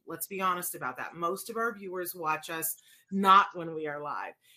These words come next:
We really love it when you write in too. And one of the ways that you can do it is that you can do it on our website, autism hyphen live dot com. There is a chat at the bottom, but you can also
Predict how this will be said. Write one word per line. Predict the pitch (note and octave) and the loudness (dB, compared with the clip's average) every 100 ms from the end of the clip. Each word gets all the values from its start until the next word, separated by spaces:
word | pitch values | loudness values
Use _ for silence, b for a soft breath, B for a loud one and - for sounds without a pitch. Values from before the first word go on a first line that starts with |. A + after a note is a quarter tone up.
| b | b
We | F#3 G#3 | -8 -2
really | G3 A3 A#3+ | 0 2 4
love | A3+ G3 | 2 2
it | F#3+ | 0
when | F#3+ G3 | -4 -4
you | A3+ | -4
write | A3 F#3+ F3 | 0 0 0
in | E3+ E3+ | -2 -4
too. | - - D4 A#3 E3+ F3 | -4 -2 -2 0 0 -2
And | F#3 F#3+ | -4 -4
one | F#3+ G3+ | -4 -4
of | |
the | G3+ | -4
ways | F#3 F3+ F3 | -4 -4 -4
that | - | -10
you | F3 | -12
can | F3 E3 | -12 -8
do | G#3+ | -6
it | G#3+ | -4
is | F#3+ D3+ | -4 -6
that | D3+ | -12
you | - F3+ | -14 -14
can | |
do | E3+ F3 | -8 -4
it | E3+ | -2
on | D#3+ | -2
our | D3 D3 | -4 -4
website, | E3 F#3+ G#3 G3 | -6 -6 -4 -4
autism | - E3 E3+ F3 F3+ E3+ | 0 -2 -2 -8 -8 -8
hyphen | D#3+ D#3+ E3+ D#3+ | -8 -10 -8 -6
live | D3 D3+ | -4 -4
dot | D3+ - - | -6 -8 -6
com. | E3 F3 | -4 -2
There | E3 | -4
is | D3 D3 | -6 -8
a | |
chat | - - D3 D3+ | -10 -6 -4 -6
at | D3+ | -10
the | |
bottom, | D3 D3+ D#3+ A#3 B3 B B B | -4 -2 -2 -4 -8 B B B
but | - G#3+ | -10 -6
you | A#3 | -4
can | A#3+ | -4
also | A3+ G3+ B3 C4+ C4 A3 | -2 0 0 0 0 -2